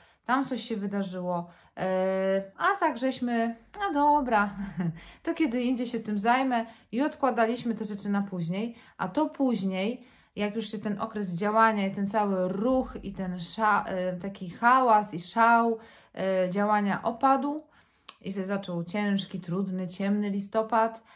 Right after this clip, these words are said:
to zostało już tylko to, co nie działa. Czyli to, co było podziałane, no to urosło, powiedzmy, że stworzyły się jakieś warunki, natomiast wywaliło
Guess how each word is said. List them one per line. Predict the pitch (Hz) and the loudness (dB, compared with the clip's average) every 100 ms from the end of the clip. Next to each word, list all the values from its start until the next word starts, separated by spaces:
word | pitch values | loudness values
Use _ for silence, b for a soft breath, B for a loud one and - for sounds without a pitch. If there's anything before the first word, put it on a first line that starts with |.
| b | b
to | - 202 | -8 -2
zostało | 226 220 240 220 220 | -2 0 2 2 2
już | 214 202 - | 0 -4 -2
tylko | 302 277 220 | -2 -2 -4
to, | 202 208 | -4 -6
co | 202 | -4
nie | 190 185 | -4 -4
działa. | 165 - - | -6 -6 -8
Czyli | - 220 226 | -6 -4 -4
to, | 226 302 | -2 -2
co | 302 226 208 190 175 180 | 2 2 4 0 -4 -4
było | 208 277 208 | 2 4 2
podziałane, | - 214 202 196 196 190 170 170 | 0 -2 0 0 2 0 -2 -4
no | 170 | -6
to | 170 | -6
urosło, | - 226 233 220 220 254 294 - B B B | -4 0 6 4 4 2 2 0 B B B
powiedzmy, | - 180 185 190 185 | -12 -8 -6 -6 -6
że | 175 180 175 B B | -4 -6 -6 B B
stworzyły | - - - 226 240 254 190 | -20 -12 -4 -2 0 0 0
się | 180 190 | -4 -6
jakieś | 175 185 | -6 -6
warunki, | 175 175 180 175 285 - B B B | -4 -2 -4 -6 -8 -10 B B B
natomiast | 185 196 233 240 240 240 - - _ - | -8 -4 -2 -2 -2 -4 -10 -20 _ -12
wywaliło | 196 247 240 220 202 196 170 208 294 415 | -4 -2 2 2 2 0 2 4 4 0